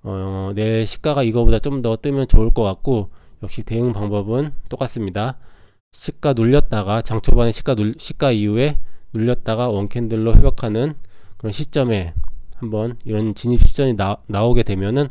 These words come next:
한번 진입해 보도록, 보도록 하겠습니다. 그리고 또 참고로 오늘 관심 종목 중 하나였던 한국전력,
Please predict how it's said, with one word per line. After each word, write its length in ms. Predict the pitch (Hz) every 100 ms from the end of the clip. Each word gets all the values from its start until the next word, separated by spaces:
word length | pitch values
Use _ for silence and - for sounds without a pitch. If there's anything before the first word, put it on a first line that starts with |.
| - - - - -
한번 340 | 226 110 120
진입해 420 | - 117 113 -
보도록, 440 | - 101 104 - -
보도록 480 | - 104 123 131
하겠습니다. 600 | 139 143 - 87 95 90 - - - - - - - _ _ _ _ _
그리고 420 | - 156 165 160 - - - _ -
또 200 | 156 151
참고로 680 | - 202 196 185 185 127 113 -
오늘 320 | 131 135 135
관심 380 | 113 113 147 139
종목 300 | 135 120 -
중 240 | 127 127 _
하나였던 580 | - 151 147 123 131 135
한국전력, 720 | 160 160 139 107 104 95 85